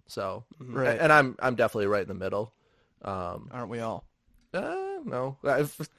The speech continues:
Speaker 3: Sorry,
Speaker 1: I,
Speaker 3: that
Speaker 1: I
Speaker 3: doesn't make any sense. We're not all in the
Speaker 1: No,
Speaker 3: middle.
Speaker 1: trust me.
Speaker 3: <laughs>
Speaker 1: I had, I had to d-, divide up a family fight this past weekend because two of my siblings are not in the middle. They're here and
Speaker 3: Yeah.
Speaker 1: here.
Speaker 2: Yeah.
Speaker 1: And they both
Speaker 3: Yeah.
Speaker 1: called me. <laughs> And I'm like, "I'm the youngest. I should not be solving your guys' problems."
Speaker 3: Yeah.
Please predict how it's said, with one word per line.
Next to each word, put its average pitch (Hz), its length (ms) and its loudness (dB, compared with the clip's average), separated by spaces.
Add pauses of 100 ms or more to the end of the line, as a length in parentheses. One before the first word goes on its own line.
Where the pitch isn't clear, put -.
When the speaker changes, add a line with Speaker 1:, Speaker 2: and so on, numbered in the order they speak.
(240)
Speaker 3:
Sorry, 147 300 4
Speaker 1:
I, - 40 -8
Speaker 3:
that 135 180 0
Speaker 1:
I 165 80 6
Speaker 3:
doesn't 120 220 -2
make 117 100 -4
any 117 100 -2
sense. 120 480 -4
We're 131 100 -4
not 143 220 4
all 127 180 4
in 123 60 -2
the 131 80 0
Speaker 1:
No, 151 200 10
Speaker 3:
middle. - 140 -2
Speaker 1:
trust 143 240 8
me. 151 140 6 (200)
Speaker 3:
<laughs> 226 200 0
Speaker 1:
I 135 100 12
had, 151 240 10
I 147 120 10
had 147 140 10
to 135 60 2 (200)
d-, 226 140 6 (280)
divide 131 260 10
up 120 100 4
a 117 60 2
family 113 340 0
fight 113 240 2
this 107 120 -4
past - 300 -4
weekend 117 340 -2
because 113 360 0 (300)
two 131 120 -8
of 120 40 -4
my 113 80 2
siblings 107 360 -2
are 101 120 0
not 104 240 -8
in 98 80 -8
the - 80 -12
middle. - 300 -10
They're 104 360 -4
here 127 280 -6
and 123 60 -4
Speaker 3:
Yeah. 120 120 -4
Speaker 1:
here. - 240 -4 (100)
Speaker 2:
Yeah. - 200 -8 (160)
Speaker 1:
And 107 100 -2
they 101 60 0
both 113 160 2
Speaker 3:
Yeah. 120 80 -4
Speaker 1:
called 113 240 2
me. 104 220 -8 (440)
<laughs> 311 60 4 (800)
And 135 80 -4
I'm 135 60 0
like, 123 200 0
"I'm 156 140 -6
the 165 80 -6
youngest. 123 380 -6
I - 60 -6
should 123 160 -8
not 113 200 -8
be 117 60 -8
solving 107 320 -6
your 101 120 -4
guys' 104 220 -6
problems." 107 420 -10
Speaker 3:
Yeah. 147 60 -8